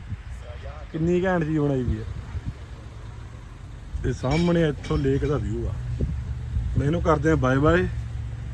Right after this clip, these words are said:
ਤੇ ਹੁਣ ਚੱਲਦੇ ਆਪਾਂ ਅੱਗੇ, ਜਿਹੜਾ ਤੁਹਾਨੂੰ ਦੱਸਿਆ ਜਿੱਦਾਂ ਲੋਬਰੇ। ਲਾ ਕਪੀਤਾਨ ਸ਼ਿਪ ਦੇਖ ਲਓ, ਪੁਰਾਣੇ ਜ਼ਮਾਨੇ ਦੀ ਸ਼ੇਪ ਦਾ ਬਣਾਇਆ ਵਾ, ਜਿੱਦਾਂ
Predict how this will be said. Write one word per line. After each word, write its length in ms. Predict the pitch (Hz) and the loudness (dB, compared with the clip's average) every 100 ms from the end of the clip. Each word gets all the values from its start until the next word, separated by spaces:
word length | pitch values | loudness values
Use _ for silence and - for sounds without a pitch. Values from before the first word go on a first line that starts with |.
| - - - | -6 -6 -2
ਤੇ 80 | 135 | 0
ਹੁਣ 160 | 151 | 2
ਚੱਲਦੇ 340 | - 147 143 147 | 2 2 4 2
ਆਪਾਂ 280 | 131 151 139 | 2 2 0
ਅੱਗੇ, 320 | 127 156 127 - - 139 | 0 -4 -4 -8 -6 -2
ਜਿਹੜਾ 140 | 151 | 0
ਤੁਹਾਨੂੰ 160 | 151 131 | 0 0
ਦੱਸਿਆ 300 | 120 139 127 | 0 2 2
ਜਿੱਦਾਂ 220 | 123 127 | 2 2
ਲੋਬਰੇ। 400 | 113 160 143 98 - - - - - - - - - - - - - - - - - 113 | 4 4 4 0 -6 -10 -10 -10 -10 -8 -8 -8 -10 -10 -10 -10 -8 -4 -2 -4 -4 2
ਲਾ 340 | 117 127 127 | 6 8 8
ਕਪੀਤਾਨ 640 | - 127 123 - 113 107 98 - - - - - - - - - - - | 8 4 4 4 6 4 0 -4 -4 -4 -4 -4 -4 -6 -6 -6 -6 -6
ਸ਼ਿਪ 380 | - 143 143 156 | 0 2 4 6
ਦੇਖ 180 | 139 139 | 8 10
ਲਓ, 120 | 151 | 8
ਪੁਰਾਣੇ 760 | 147 139 143 147 147 143 135 - - - | 6 6 8 8 8 6 4 2 -6 -2
ਜ਼ਮਾਨੇ 360 | 131 135 135 135 | 4 8 8 8
ਦੀ 80 | 139 | 6
ਸ਼ੇਪ 220 | 135 127 | 6 6
ਦਾ 100 | 131 | 8
ਬਣਾਇਆ 260 | 127 131 127 | 8 10 10
ਵਾ, 160 | 123 - - - - - - - - - | 8 6 -2 -6 -6 -8 -6 -6 -6 -4
ਜਿੱਦਾਂ 460 | 127 135 131 123 | 4 6 6 4